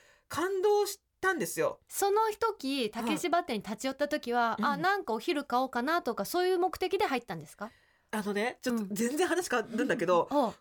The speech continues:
Speaker 1: この間給湯器壊れて、家の。
Speaker 2: えー。<laughs>
Speaker 1: で、やばい、お風呂入れないってなって、
Speaker 2: えー。
Speaker 1: で、温浴施設ちょっと足を伸ばして、
Speaker 2: うんうんうん。
Speaker 1: ちょっと純天然温泉のところに行って、
Speaker 2: うんうん。
Speaker 1: 帰り、「ちょっとそばでも食って帰るか」みたいな、
Speaker 2: うんうん。
Speaker 1: 言った時に、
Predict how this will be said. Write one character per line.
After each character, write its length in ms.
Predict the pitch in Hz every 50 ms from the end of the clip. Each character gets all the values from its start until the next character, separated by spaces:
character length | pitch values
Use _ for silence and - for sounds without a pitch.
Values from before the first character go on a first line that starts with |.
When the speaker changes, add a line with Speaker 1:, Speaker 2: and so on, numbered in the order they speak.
| _
Speaker 1:
こ 140 | - - 277
の 60 | 320
間 120 | 349 349 339
給 160 | - - 403
湯 80 | 480 508 508 523 494 - 190
器 20 | -
壊 140 | - 226 226
れ 80 | 190
て、 100 | - 147
家 140 | 147 160 156
の。 180 | 151 151 190 190
Speaker 2:
え 60 | 269
ー。 40 | 302 349 427 427 392 - 403 392 - 508 480 - 523 523 508 554 571 622 554 571 - 539 539 - - 523 - - 480 480 659 - - 539 571 554 - - - -
<laughs> 0 |
Speaker 1:
で、 240 | 233 359 415 440 277
や 180 | 254 254 359 381
ば 120 | 480 523
い、 40 | -
お 100 | - 508
風 100 | 523 508 539
呂 100 | 453 359
入 160 | 349 330 349
れ 40 | 320
な 120 | 302 269
い 20 |
っ 40 | 240
て 60 | -
な 80 | 220 214
っ 100 | - -
て、 60 | 226
Speaker 2:
え 220 | 240 262 240 190 453
ー。 20 | 494 523 554 587 622 622 605 622 640 659 659 587 - _ _ _ -
Speaker 1:
で、 160 | 349 - - - -
温 160 | 294 403 523
浴 240 | 554 587 571 571 539
施 120 | - 539
設 180 | 508 - - -
ち 80 | 480
ょ 40 | 508
っ 20 |
と 100 | 494 -
足 220 | 226 277 - - 539
を 80 | 480
伸 100 | 320 254
ば 140 | 240 254 254
し 100 | 254 -
て、 380 | - 233 240 247 240 208 - -
Speaker 2:
う 20 | 262
ん 40 |
う 20 | 294
ん 20 |
う 40 | 285 247 240 269 254
ん。 100 | 208 190 -
Speaker 1:
ち 100 | - -
ょ 40 | 523
っ 20 |
と 120 | - - 233
純 200 | - 320 381 311
天 160 | - 247 247
然 140 | 247 240 247
温 60 | 254
泉 160 | 247 247 190
の 60 | 175
と 100 | 170 175
こ 140 | 170 180 180
ろ 100 | 180 175
に 80 | 170 -
行 160 | - 214 208
っ 20 | - _ _ -
て、 300 | 349 370 415 370 240 -
Speaker 2:
う 60 | 311
ん 20 |
う 0 | 277 220 240 262 240
ん。 80 | 190 185
Speaker 1:
帰 80 | - 440 523 554 494
り、 400 | 370 311 294 277 226 175 - - _ _ _ _
「ち 80 | - 440
ょ 40 | 427
っ 40 |
と 100 | - 254
そ 160 | 247 - 392 466
ば 100 | 480 359
で 80 | 247
も 60 | 208 196
食 120 | 202 -
っ 40 | -
て 80 | - -
帰 200 | - 226 226 214
る 80 | 196
か」 240 | - 170 - - - -
み 120 | - 285
た 100 | 285 -
い 60 | 170
な、 80 | - -
Speaker 2:
う 20 |
ん 20 | 233
う 20 |
ん。 20 | 208
Speaker 1:
言 80 | 185
っ 20 | -
た 80 | 240
時 240 | 240 240 233 - 202
に、 340 | 233 330 415 427 226 -